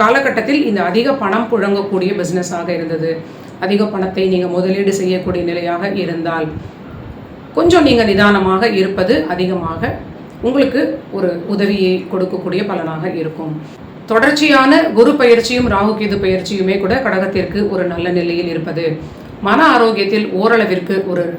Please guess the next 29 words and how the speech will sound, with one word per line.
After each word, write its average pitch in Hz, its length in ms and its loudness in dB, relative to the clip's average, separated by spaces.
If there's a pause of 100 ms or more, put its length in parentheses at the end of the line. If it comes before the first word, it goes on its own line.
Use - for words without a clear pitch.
(160)
ரிலீஃப் 190 300 0
இருக்கும்னு 170 400 -4
சொல்லலாம். 170 340 -4 (720)
ஒன்பதில் 240 400 2 (560)
கடந்த 208 240 2 (100)
காலத்தில் 262 440 2 (180)
முழுவதுமாக 220 600 2 (140)
இருந்த 202 240 2 (100)
ராகு 240 360 0
கிரகம் 180 280 -2 (460)
இவர்களுக்கு 220 460 2
ஏதோ 202 180 0
ஒரு 190 140 0
சஞ்சலத்தை 185 480 0
கொடுத்து 180 260 -2
கொண்டே 180 260 0
இருந்தார். 170 320 -2 (500)
இப்பொழுது 202 300 2 (100)
ஒன்பதில் 214 380 2
உள்ள 185 140 2 (160)
சனியாக 214 560 2
மாறி 180 200 2 (140)
ராகு 220 300 -2 (500)
ரிவர்ஸ் 202 320 0
ஆர்டரில் 175 360 -4
மாறி 180 220 -2
விடுவார். 165 340 -4 (580)
ஆனாலும் 254 440 2
ராகு 269 320 2